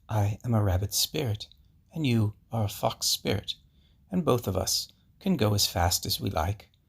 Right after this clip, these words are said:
or be anything we like, and this game could go on forever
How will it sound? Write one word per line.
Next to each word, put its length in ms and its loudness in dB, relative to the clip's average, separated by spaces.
or 140 0
be 300 0
anything 440 2
we 120 -12
like, 360 -18
and 120 4
this 180 4
game 440 -2
could 180 -10
go 480 2
on 320 0
forever 540 0